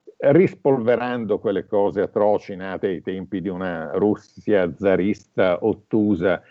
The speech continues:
i protocolli sui savi di Sion, eh, ritorna-, le figure dell'ebreo, eh, costruito artificialmente come essere demoniaco che man-, che beveva il sangue dei bambini e tutte queste cose.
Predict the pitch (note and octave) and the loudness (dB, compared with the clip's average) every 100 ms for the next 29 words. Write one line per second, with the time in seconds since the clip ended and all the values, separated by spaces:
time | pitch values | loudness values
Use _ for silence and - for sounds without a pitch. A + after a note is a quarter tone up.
0 | _ - G2+ A2+ A2 G#2 A#2 G2+ F#2+ G#2 | _ -6 0 2 2 2 2 2 -2 -6
1 | - G2 F#2 F2+ - A2 G2 G#2+ C3+ F#3 | -6 -6 -4 -8 -8 -6 -2 -2 -2 -4
2 | E3+ _ - G#2+ G#2 G2 - B2 B2 _ | -6 _ -6 -2 0 0 0 -2 -6 _
3 | - A#2 C3+ C3 G#2+ A2 A#2+ A#2 G#2 G2+ | 0 2 2 0 0 0 2 4 4 4
4 | F2 E2+ A2+ G2+ F#2+ E2 G#2 G#2+ G#2+ G2+ | 0 0 0 0 -2 -2 0 2 2 2
5 | F#2 E2+ - G2+ F2+ E2+ - - B2+ - | 0 -2 -2 0 0 -2 -6 -2 -2 0
6 | A#2 A2+ B2+ A#2+ A2+ G2 G#2+ - A2+ G#2+ | -2 2 0 0 2 2 2 -2 -6 -6
7 | - G#2 A2 A2+ A2 - - G2 G2 F#2+ | -4 -2 -2 -2 -4 -6 -4 -4 -4 -2
8 | G#2 - G2+ F2+ F2+ F#2 G#2 G#2+ B2 B2+ | -4 0 2 2 2 0 0 2 4 2
9 | B2+ E3 E3+ - G2+ F#2 F#2+ E2 - E2+ | 4 2 2 -2 -4 -4 -6 -8 -10 -6
10 | G2+ F2+ F#2+ G2 F#2+ F#2+ - G2 F#2+ F#2 | -4 0 2 2 2 0 -2 -6 -2 0
11 | F2+ G2+ A#2+ A#2+ C#3+ D#3+ D3 - A#2 G2 | 0 0 0 0 -2 -2 -2 0 0 0
12 | A#2 - - - D#2+ | 0 -4 -6 -6 -4